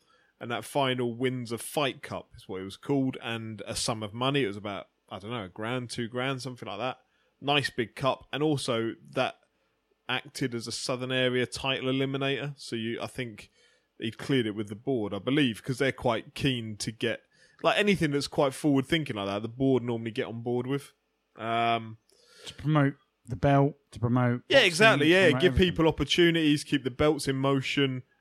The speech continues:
Speaker 1: um, all that kind of stuff. So as long as the names and the, the C Vs stacked up, they were happy to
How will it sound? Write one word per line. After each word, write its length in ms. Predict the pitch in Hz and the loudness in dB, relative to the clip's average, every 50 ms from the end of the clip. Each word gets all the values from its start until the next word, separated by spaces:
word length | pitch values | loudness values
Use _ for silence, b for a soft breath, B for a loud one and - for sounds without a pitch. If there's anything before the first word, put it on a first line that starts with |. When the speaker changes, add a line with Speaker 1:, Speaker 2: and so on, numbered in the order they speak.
| _ - | _ -4
Speaker 1:
um, 520 | 110 110 117 113 117 117 117 117 120 139 | -2 2 2 4 4 4 2 0 -2 0
all 140 | - 208 214 | 2 4 4
that 160 | 170 139 127 | 4 2 0
kind 160 | - 131 117 110 | -2 -6 -6 -6
of 80 | 101 | -6
stuff. 260 | - - - 92 90 | -8 -8 -8 -10 -8
So 100 | - - 156 | -6 -4 -2
as 60 | 165 | 0
long 160 | 196 202 196 | 2 2 2
as 100 | 190 165 | 2 2
the 80 | 151 165 | 2 0
names 480 | 160 156 160 156 156 156 151 147 135 131 | 2 2 2 2 4 2 2 0 0 -2
and 120 | 131 127 | -2 0
the, 140 | 127 127 135 | 0 -2 -2
the 140 | 127 131 123 | -2 -4 -6
C 240 | - - 151 139 123 | -2 0 0 2 2
Vs 280 | 123 131 127 113 98 | 2 2 0 0 -2
stacked 380 | - - - 123 95 - - - | -4 -4 -2 -4 -4 -4 -4 -2
up, 200 | 143 110 - - | -2 -2 -2 -2
they 100 | 110 110 | -4 -4
were 60 | 110 | -4
happy 280 | 113 127 131 - 127 110 | -4 -6 -6 -8 -10 -12
to 120 | - - | -12 -6